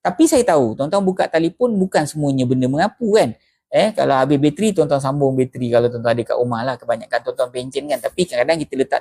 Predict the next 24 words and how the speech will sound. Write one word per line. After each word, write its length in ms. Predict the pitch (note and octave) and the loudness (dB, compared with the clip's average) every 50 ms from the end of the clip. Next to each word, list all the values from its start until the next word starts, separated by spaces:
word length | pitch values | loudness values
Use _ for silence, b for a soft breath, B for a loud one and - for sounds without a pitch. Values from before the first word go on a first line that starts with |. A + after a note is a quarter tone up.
| - | -4
tepi, 240 | - - _ G3 G3 | -8 -10 _ -6 -6
kita 180 | F#3+ - - A2+ G#2 | -6 -6 -8 -10 -10
dengar 240 | G2 A2 G2+ - - | -8 -10 -10 -10 -4
kuliah 480 | - D#3+ F3+ F#3+ F#3+ F3+ F3 E3+ E3+ | 0 2 4 4 4 4 2 0 -4
ke, 160 | - E3+ D#3+ D#3+ D#3 D#3 D#3 E3 | -2 2 2 4 4 4 2 2
eh? 160 | F3+ G#3+ D4+ - b b b b b _ | 2 2 0 -4 b b b b b _
Kalau 160 | B2+ B2+ C3 | 0 0 2
dah 80 | C3 B2+ | 2 0
penat 400 | B2+ - D3 D#3 D#3+ D#3+ D3+ C#3+ | -2 -2 -2 0 0 0 -2 -2
dengar 240 | C#3+ D#3 D#3 D3+ - | -4 -4 -4 -4 -4
kuliah 320 | D#3+ E3 F#3 G3 G3 G3 | -2 0 0 0 0 0
tu, 80 | A3 G#3 | -2 -2
kita 240 | G3 F#3+ E3 C#3+ | -2 0 0 0
dengar 240 | D3 C#3+ C3+ B2+ A#2+ | 0 0 -2 -2 -2
lah 80 | A2+ A2 | -2 -4
benda 240 | A#2 B2 A#2 A#2 A#2 | -4 -4 -4 -2 -2
yang 240 | A#2 A#2 A2 A2 | -2 -2 -2 -2
agak 160 | A2 A2+ G#2+ - | -2 -2 -4 -4
lucu-lucu 640 | A#2 A2+ - A2+ A2 A#2 A2+ - - A#2 A#2 A2+ | -4 -10 -10 -8 -8 -8 -8 -8 -8 -8 -6 -6
sikit 240 | - - - A#2 A#2 - - | -8 -10 -10 -10 -8 -6 -4
ke 20 | A#2 | -4
apa, 200 | A#2 - - C3 C#3 | -4 -4 -2 -2 0
kan, 180 | D3 D#3+ C#3+ C3 C#3 | 2 2 2 0 -2
eh? 160 | E3+ B3+ - | -4 -6 -8